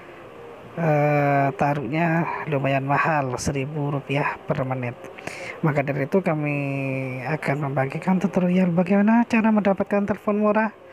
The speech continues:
seharian <clears throat> dan sepuasnya.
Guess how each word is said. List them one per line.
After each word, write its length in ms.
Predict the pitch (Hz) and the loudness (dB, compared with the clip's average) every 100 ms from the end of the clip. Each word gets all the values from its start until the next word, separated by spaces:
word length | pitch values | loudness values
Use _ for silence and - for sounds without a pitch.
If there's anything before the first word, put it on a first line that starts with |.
| - - | -18 -16
seharian 1400 | - - 233 220 220 - 214 214 214 226 220 220 190 147 - - - - - - | -8 2 4 6 4 2 0 2 2 2 4 2 0 -4 -10 -18 -20 -20 -20 -6
<clears throat> 1300 | - - - - - - - - - - - - - | 0 2 2 -4 -18 -20 -20 -20 -20 -20 -20 -16 -2
dan 220 | 180 185 165 | 0 2 0
sepuasnya. 800 | 190 - 180 - 170 147 127 | -2 2 2 2 -2 -6 -6